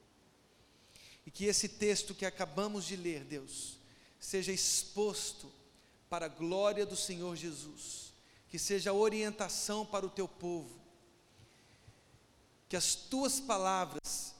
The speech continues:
e não as nossas pessoais, que as tuas palavras encontrem em nossos corações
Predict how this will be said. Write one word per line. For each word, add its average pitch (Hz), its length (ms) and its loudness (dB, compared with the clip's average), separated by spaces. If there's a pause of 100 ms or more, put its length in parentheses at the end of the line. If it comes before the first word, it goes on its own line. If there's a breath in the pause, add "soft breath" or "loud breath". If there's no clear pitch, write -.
(340)
e 180 60 -6
não 202 200 0
as 165 160 0
nossas 202 520 0
pessoais, 165 920 0
que - 80 0
as - 280 6
tuas 254 400 -2
palavras 175 720 0
encontrem 220 720 -4
em - 20 -6
nossos 208 500 -4
corações 185 880 -4